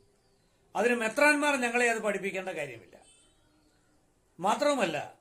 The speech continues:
എറണാകുളം അങ്കമാലി അതിരൂപത പോലെയുള്ള വളരെ പ്രധാനപ്പെട്ട ഒരു പ്രദേശത്ത് കഴിഞ്ഞ രണ്ട് രണ്ടര വർഷക്കാലമായി സ്വന്തം ഇടവകയിൽ ബലിയർപ്പിക്കുവാനോ പെസഹ ആചരണം നടത്തുവാനോ കഴിയാതെ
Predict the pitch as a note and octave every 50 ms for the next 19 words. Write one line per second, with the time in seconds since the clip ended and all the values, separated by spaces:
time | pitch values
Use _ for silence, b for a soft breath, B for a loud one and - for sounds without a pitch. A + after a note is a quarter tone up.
0 | _ _ _ _ _ - A3 G#3+ A#3+ C4+ C#4 C#4+ D4+ D4 D4 C#4 C4+ B3+ B3 C4+
1 | C4 C4 C4 C4 C4 C4 B3 A3 A3 A3+ B3 C4 B3+ B3+ B3+ B3+ B3 A3+ A#3 A3+
2 | A#3 A#3 A3+ A3 G#3+ G#3+ G#3 F#3 D3 - - _ _ _ _ _ _ _ _ _
3 | _ _ - E3+ G3 B3 C#4 C#4+ C#4 - B3 F#3+ G3 A#3+ C4 C4+ C4+ G#3 B3+ B3
4 | B3 B3 A#3+ A#3+ A#3 A3 G#3+ G3+ A#3+ B3 A#3+ A#3+ A#3+ A#3+ A#3 A#3 A#3 A#3 G#3+ -
5 | - - _ _ _ _ - - F3+ G#3 A#3+ B3 A#3+ A3 G#3 G#3 - C4 B3+ -
6 | - _ _ _ _ - G#3 G#3 G#3 G#3+ A#3 A3+ A3+ G3+ G3 F#3+ - A#3 A3 F#3+
7 | F#3 F#3 F#3+ G3 F3 E3 D3+ A#2 - - _ _ _ _ _ _ b b b b
8 | b b b b - - - G#3+ A#3+ B3+ C4 C#4+ C#4 C4 B3 A#3+ B3+ C4 C4+ C4
9 | B3+ C4 B3+ B3+ B3 A#3+ G#3 G#3+ A3 A#3+ C4 C4 B3+ - B3 A#3+ G#3 G#3 A#3+ A#3
10 | A#3 A3+ A3+ A#3 A#3 A3+ G#3+ A3 G#3 G3+ G#3 A#3 A#3 A#3+ A#3 A#3 - - - _
11 | _ - F3+ G3+ G#3+ A3+ A3 G#3+ A3 G#3+ G3+ F#3+ G3+ G3 - G#3+ G#3 G#3 G3+ G3+
12 | G3+ G3+ - F#3 F#3+ G3 G3 G3 G3 F#3+ F#3+